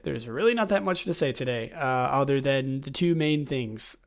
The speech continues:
Um, jumping, jumping right into it today. Um, the, the, the new Pokemon Snap trailer. Uh, not really anything I would say is super worth talking about.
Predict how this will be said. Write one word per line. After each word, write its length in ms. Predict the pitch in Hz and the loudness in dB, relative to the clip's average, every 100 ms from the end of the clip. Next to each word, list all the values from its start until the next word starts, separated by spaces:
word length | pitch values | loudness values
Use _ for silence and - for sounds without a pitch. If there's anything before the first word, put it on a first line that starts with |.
| - | -4
Um, 520 | 120 113 107 113 120 | -2 -2 -4 -6 -6
jumping, 420 | 131 160 139 123 131 | 0 2 2 -2 -2
jumping 440 | 156 131 127 135 | -2 -2 -4 2
right 240 | 160 175 | 6 6
into 240 | 165 151 127 | 4 0 0
it 80 | 123 | -2
today. 260 | 120 113 - - - - | -2 -2 -6 -16 -18 0
Um, 520 | 139 131 120 117 117 120 - - | 4 6 4 0 -6 -10 -16 0
the, 400 | 247 240 226 220 | 4 6 4 2
the, 220 | 202 208 196 | 0 0 0
the 140 | 202 | -2
new 180 | 214 247 | -2 0
Pokemon 460 | 226 233 226 226 | 2 2 2 2
Snap 220 | 220 247 220 | 2 -2 -2
trailer. 340 | 135 123 - _ - | -6 -6 -10 _ -4
Uh, 260 | 165 147 151 | 2 2 2
not 480 | 175 208 202 - - _ _ _ _ _ _ | 2 4 4 0 -16 _ _ _ _ _ _
really 480 | 202 214 220 220 214 220 | -6 -4 -2 -2 -2 0
anything 640 | 180 180 170 165 170 165 | 0 0 -2 -2 0 -2
I 180 | 156 151 | 0 2
would 220 | 151 147 | 2 -2
say 500 | - 156 143 143 139 - | -2 0 0 0 -4 -6
is 360 | 139 131 131 - _ _ _ _ _ _ | -6 -6 -8 -14 _ _ _ _ _ _
super 720 | - - - 165 175 208 196 202 | -16 -12 -4 0 2 4 4 4
worth 460 | 190 190 190 - | 4 4 4 -4
talking 420 | - 190 190 190 | 2 2 4 4
about. 320 | 190 190 190 | 6 8 8